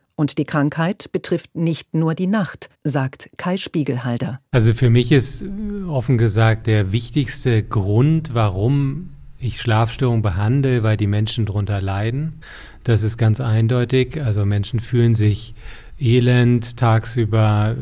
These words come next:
Speaker 2: erschöpft, ähm, in ihrer Leistungsfähigkeit beschränkt. Zum Teil werden Arbeitsstellen reduziert deswegen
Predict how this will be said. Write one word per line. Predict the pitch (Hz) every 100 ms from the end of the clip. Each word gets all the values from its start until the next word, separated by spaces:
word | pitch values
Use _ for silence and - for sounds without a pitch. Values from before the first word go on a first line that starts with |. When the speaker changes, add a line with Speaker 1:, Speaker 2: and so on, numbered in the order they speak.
| 160 180
Speaker 2:
erschöpft, | 139 - - 127 127 - - - - 151
ähm, | 117 110
in | 113 117
ihrer | 117 113
Leistungsfähigkeit | 110 113 120 127 117 123 113 110 - 117 110 113
beschränkt. | 113 - - 110 110 110 107
Zum | - 107
Teil | - 104 107 104 101
werden | 104 104 101 - - - - -
Arbeitsstellen | - 117 110 113 117 - 123 113 113 110
reduziert | 107 110 107 - 123 117 117 113 117
deswegen | 104 110 107 107 104 107 107